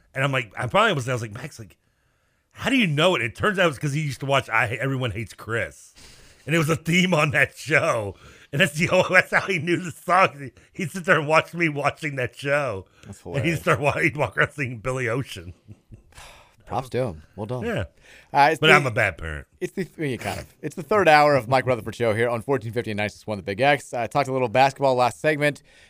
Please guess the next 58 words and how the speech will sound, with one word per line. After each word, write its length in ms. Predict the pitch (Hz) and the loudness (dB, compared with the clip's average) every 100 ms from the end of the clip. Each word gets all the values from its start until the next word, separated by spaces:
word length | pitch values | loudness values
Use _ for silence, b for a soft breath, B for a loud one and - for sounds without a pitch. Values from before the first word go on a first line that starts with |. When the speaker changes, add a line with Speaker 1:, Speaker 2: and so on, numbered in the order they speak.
| b | b
Speaker 2:
A 140 | 135 | 0
P 120 | 143 | 0
poll 220 | 139 127 | 0 0
is 100 | 117 | 2
out. 320 | 117 139 139 - | 6 6 6 2
Ken 140 | 127 | -6
Pomeroy 360 | 127 131 131 123 | 0 2 2 0
ratings 280 | 123 123 | 0 -2
are 100 | 113 | 2
out. 300 | 120 123 117 | 4 6 4
We 60 | 110 | -2
got 160 | 110 104 | -8 -6
Louisville 200 | 107 101 | -6 -2
Live 220 | 107 110 | 0 0
coming 140 | 107 | -4
up 100 | 107 | -8
on 80 | 104 | -8
Friday. 420 | - 120 120 117 | -4 0 2 2
Obviously, 280 | 113 110 104 | 0 -2 -6
football 460 | 101 156 156 143 131 | -6 -6 2 4 4
back 340 | - 156 180 | 4 4 4
in 80 | 147 | 2
action 300 | 139 135 135 | 2 0 -6
this 120 | 120 | -8
weekend. 500 | 127 123 120 113 107 b b b | -4 -4 -2 -2 -4 b b b
Home 200 | - 156 | 0 0
game 220 | 170 147 135 | 2 0 2
against 280 | 123 113 | -2 -4
Pitt. 300 | - 123 120 - b b b | 0 0 0 -4 b b b
What 200 | 117 180 | 2 4
does 100 | 165 | 4
it 100 | 135 | 0
mean? 240 | 131 127 | -2 -2
Can 140 | 120 143 | 0 -2
it 80 | |
set 160 | - 143 | 0 0
up 100 | 139 | 2
a 80 | 131 | 0
second 360 | - 147 139 | 0 0 0
half 140 | 131 127 | 0 0
of 20 | |
the 60 | 117 | 0
season 240 | 131 123 | -4 -4
where 60 | 113 | -8
Scott 300 | - 123 117 | -2 -2 0
Satterfield 320 | 123 113 113 | -2 -2 -6
can 120 | 104 | -8
save 260 | 95 110 98 | -6 -6 -6
his 100 | 95 | -4
job? 360 | 127 127 127 - | 2 4 4 4
All 220 | 170 214 | 2 4
that 200 | 156 - | 2 0
good 140 | 131 | -8
stuff 220 | - 127 | -4 -6
is 80 | 107 | -4
on 100 | 107 | -6
the 60 | 101 | -6
table. 440 | 120 117 107 107 | -4 -2 -2 -4